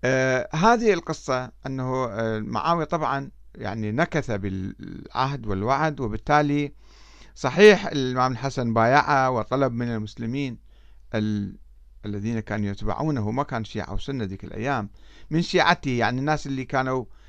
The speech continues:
منتخبيه ومبايعيه، أنه يروحون يبايعون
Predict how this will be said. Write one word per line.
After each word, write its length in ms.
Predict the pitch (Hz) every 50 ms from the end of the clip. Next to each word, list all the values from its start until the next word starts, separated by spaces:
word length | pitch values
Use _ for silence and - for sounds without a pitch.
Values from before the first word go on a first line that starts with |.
| - - - -
منتخبيه 580 | 131 131 - - 139 - - 107 143 151 151
ومبايعيه، 920 | 139 123 120 113 110 110 107 107 107 98 - 135 151 151 143 147 165 170 - - - - - - - - - - - - - - -
أنه 640 | 143 165 170 170 156 160 175 170 170 170 175 165 - -
يروحون 680 | - 123 127 135 131 135 - 151 147 147 147 143 123 - - - -
يبايعون 960 | - - 110 107 110 120 120 123 110 - - - 185 196 185 135 113 98